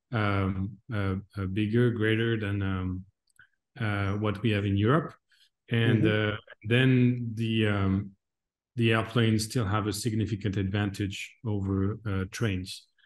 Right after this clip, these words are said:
Speaker 1: 'Cause even if you have a high-speed train at three hundred thousand or, um, uh, traveling at, uh, two hundred kilometers an hour, if you have, uh, fifteen hundred kilometers to do, <laughs>
Speaker 2: Right.
Speaker 1: like Chicago, New York, for example, or,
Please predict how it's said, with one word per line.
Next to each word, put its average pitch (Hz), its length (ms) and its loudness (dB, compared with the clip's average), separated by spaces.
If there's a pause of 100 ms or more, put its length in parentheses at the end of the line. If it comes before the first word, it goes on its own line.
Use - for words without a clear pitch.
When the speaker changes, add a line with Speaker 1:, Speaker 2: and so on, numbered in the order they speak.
(140)
Speaker 1:
'Cause 107 180 2
even 123 240 6
if 117 220 2
you 117 80 4 (800)
have 117 180 -2
a 110 60 2
high-speed 110 380 -2
train 117 200 2
at 98 220 -2
three 117 100 -2
hundred 107 260 -2
thousand 101 600 -2
or, 98 420 0
um, 92 380 -4 (500)
uh, 104 140 -4
traveling 113 440 4
at, 101 240 -2
uh, 98 440 -4
two - 100 -4
hundred 110 280 0
kilometers 104 460 -2
an 104 100 0
hour, 113 400 2 (880)
if 123 240 -2
you 120 80 4
have, 110 220 0
uh, 101 340 0
fifteen 123 380 0
hundred 117 280 0
kilometers 110 520 -4
to 107 100 -6
do, 131 200 6 (340)
<laughs> - 380 2 (260)
Speaker 2:
Right. 117 160 0
Speaker 1:
like 113 160 4
Chicago, 120 240 0 (200)
New 120 140 4 (120)
York, 139 200 2
for 127 60 0
example, 113 420 0
or, 104 600 0